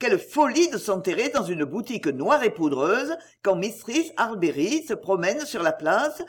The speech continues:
et que tout le monde est avec elle. Allons, allons, on étouffe ici. » Au nom de Mistress Harberry, Camilla fut de l'avis de son frère. Eugénia ne désirait qu'une chose, c'était de savoir de quel ouvrage le lecteur était occupé.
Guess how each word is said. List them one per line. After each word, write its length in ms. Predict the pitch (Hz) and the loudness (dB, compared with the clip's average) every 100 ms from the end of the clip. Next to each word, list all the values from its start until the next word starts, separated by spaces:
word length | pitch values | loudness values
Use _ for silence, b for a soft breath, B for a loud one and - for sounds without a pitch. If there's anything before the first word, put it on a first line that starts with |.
| B - | B -6
et 80 | |
que 120 | - 180 | 0 0
tout 200 | - 320 | 2 0
le 100 | 240 | 2
monde 280 | 202 294 | 0 0
est 140 | 302 - | -2 2
avec 320 | 190 160 160 | 2 2 0
elle. 420 | 135 135 135 156 _ _ _ _ _ 277 | 0 2 0 -6 _ _ _ _ _ 4
Allons, 340 | 240 143 - 254 | 6 4 2 0
allons, 320 | 240 139 131 _ | 2 0 -2 _
on 120 | - 277 | -4 -2
étouffe 500 | 233 - 320 - 151 | -2 4 4 4 -4
ici. » 480 | 139 - 131 139 _ _ _ _ _ _ _ _ _ _ _ _ _ _ _ _ _ _ _ | -8 -6 -8 -8 _ _ _ _ _ _ _ _ _ _ _ _ _ _ _ _ _ _ _
Au 100 | 220 | 0
nom 220 | 190 202 302 | 2 2 2
de 120 | 294 | 0
Mistress 560 | 202 196 - 208 247 - | -2 -4 -2 -2 0 0
Harberry, 800 | 233 277 190 143 151 254 - _ - | 0 4 4 4 2 0 -6 _ 0
Camilla 460 | 175 214 190 180 320 | 0 2 4 4 2
fut 140 | 269 | 2
de 100 | 185 | 2
l'avis 320 | 170 160 214 | 2 0 -2
de 80 | 330 | -2
son 240 | - 175 | 0 -4
frère. 420 | 156 - 131 127 135 160 _ _ _ _ - | -4 -4 -4 -4 -6 -14 _ _ _ _ 0
Eugénia 520 | 220 240 196 160 226 | 0 2 0 2 2
ne 140 | 302 277 | 2 2
désirait 420 | 202 170 165 143 | 0 2 0 0
qu'une 260 | 277 247 160 | -2 -2 -2
chose, 480 | - 147 214 277 320 B - | -2 0 0 -2 -10 B 2
c'était 260 | 196 220 | 2 4
de 120 | 175 | 0
savoir 460 | 170 147 143 185 311 | 0 -2 0 0 2
de 100 | 208 | 0
quel 220 | 240 254 | 0 -2
ouvrage 460 | 190 143 185 285 311 | -2 0 0 0 -2
le 160 | 196 | -2
lecteur 400 | 156 - - 269 | -2 -4 -2 0
était 260 | 302 240 - | 0 -6 -6
occupé. 640 | 208 156 - 131 127 - | -6 -6 -2 0 0 -2